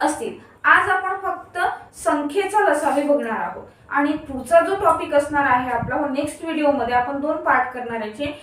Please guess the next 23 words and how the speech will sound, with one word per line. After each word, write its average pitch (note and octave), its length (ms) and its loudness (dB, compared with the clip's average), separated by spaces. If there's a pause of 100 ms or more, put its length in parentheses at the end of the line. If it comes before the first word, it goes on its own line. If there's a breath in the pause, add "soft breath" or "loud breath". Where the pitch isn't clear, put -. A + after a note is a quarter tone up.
(160 loud breath)
नेक्स्ट D4+ 340 0
व्हिडिओमध्ये D4+ 520 -2
आपण D4 300 -2
अपूर्णांकाचा D#4 800 -2
आणि E4 160 -2
दशांश D4+ 460 0
अपूर्णांकाचा B3+ 640 -8
लसावी A3+ 380 -4
मसावी A3+ 320 -8
बघणार. A3 380 -4 (360 loud breath)
आज E4+ 220 4
आपण E4+ 340 -4
फक्त F4+ 140 -10
संख्येचा F4+ 720 -4
लसावी C#4+ 380 0
मसावी C4 400 -6
समजून D4 420 -2
घेऊया. F#3+ 320 -10 (400 loud breath)
जेव्हा C#4 360 2
तुम्हाला F#4 300 0
संख्येचा D#4 500 -2
लसावी C#4+ 460 0
मसावी C#4+ 340 -6